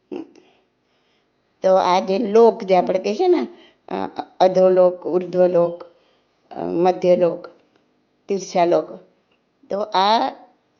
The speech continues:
લોકના, ઉર્ધ્વલોકના એકદમ ઉપરના છેડે તમે ઓલું પિક્ચર તો જોયું હશે ને ઘણી જગ્યાએ, આ લોકનું કમર પર બે હાથ દઈને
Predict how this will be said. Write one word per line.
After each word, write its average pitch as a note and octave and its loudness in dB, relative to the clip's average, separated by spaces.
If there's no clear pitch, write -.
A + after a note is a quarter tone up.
લોકના, G#3 -4
ઉર્ધ્વલોકના G3 -4
એકદમ G#3 -2
ઉપરના G3+ -2
છેડે G#3+ -4
તમે G3+ -2
ઓલું G#3+ -2
પિક્ચર A3 0
તો A3+ 2
જોયું A3+ 2
હશે - -6
ને C#4+ 0
ઘણી G3 0
જગ્યાએ, F3+ 0
આ F3+ -2
લોકનું F#3 -2
કમર F#3+ 2
પર F#3 2
બે F#3 -4
હાથ F3+ -4
દઈને F#3 -4